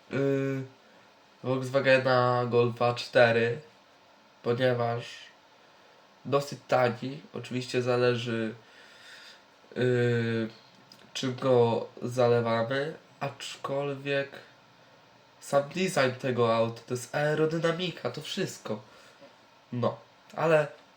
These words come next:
dobra, przejdźmy dalej, już nie patrzmy na to. Hyundai i trzydzieści z rocznika dwa siedem, dwa dwanaście.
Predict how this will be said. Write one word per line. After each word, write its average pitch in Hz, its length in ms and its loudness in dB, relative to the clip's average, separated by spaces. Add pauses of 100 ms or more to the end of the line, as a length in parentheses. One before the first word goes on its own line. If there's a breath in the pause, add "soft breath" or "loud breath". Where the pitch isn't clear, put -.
dobra, 113 360 0
przejdźmy 156 440 -6
dalej, 127 420 4
już 120 220 -6
nie 123 80 -2
patrzmy 120 380 0
na 117 160 2
to. 113 280 -2 (880 loud breath)
Hyundai 165 720 2 (180)
i 151 120 -2
trzydzieści 127 880 -2
z 120 120 -8
rocznika 117 720 -2
dwa 127 400 4
siedem, 117 840 2 (800)
dwa 110 440 -2
dwanaście. 110 1160 0